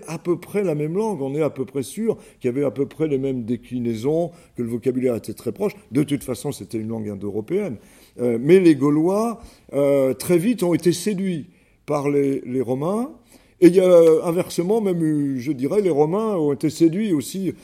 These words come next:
par les Gaulois, sans doute, mais les Gaulois, euh, aussi, c'est-à-dire leur univers.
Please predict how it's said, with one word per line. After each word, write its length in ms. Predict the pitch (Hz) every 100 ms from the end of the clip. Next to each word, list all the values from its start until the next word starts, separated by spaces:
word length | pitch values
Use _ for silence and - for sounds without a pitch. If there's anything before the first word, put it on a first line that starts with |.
| - -
par 140 | 135 135
les 100 | 135
Gaulois, 400 | 143 151 151 127
sans 280 | - - 170
doute, 280 | 240 233
mais 140 | 135 131
les 140 | 127
Gaulois, 520 | 117 135 147 175 175
euh, 220 | 143 120 110
aussi, 320 | 165 - 226
c'est-à-dire 420 | - 151 139 139
leur 240 | 131 123
univers. 680 | 131 135 135 156 175 202 202